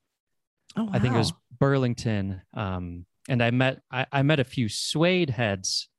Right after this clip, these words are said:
Speaker 2: outside of the show while we were waiting in line. I guess those are his diehard fans that follow him
Speaker 1: Oh.
Speaker 2: around. Yeah, the Suede heads. Um, and I, I have to say he was very uninterested in the whole performance.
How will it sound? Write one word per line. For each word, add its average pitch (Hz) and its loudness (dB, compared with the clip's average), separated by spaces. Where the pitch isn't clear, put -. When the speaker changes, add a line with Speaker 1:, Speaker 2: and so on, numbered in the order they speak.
Speaker 2:
outside 117 0
of 107 0
the 110 0
show 131 2
while 107 2
we 110 0
were 101 0
waiting 104 -2
in 98 -6
line. 104 0
I 107 0
guess 117 0
those 131 2
are 120 2
his 104 -4
diehard 113 0
fans 113 -2
that 117 0
follow 120 2
him 127 4
Speaker 1:
Oh. 117 2
Speaker 2:
around. 107 0
Yeah, 110 0
the 101 -4
Suede 107 -2
heads. 98 -4
Um, 87 -6
and 139 2
I, 165 0
I 170 2
have 185 2
to 143 -2
say 151 2
he 156 2
was 123 2
very 131 2
uninterested 113 -2
in 110 -2
the 110 2
whole 110 2
performance. 98 -4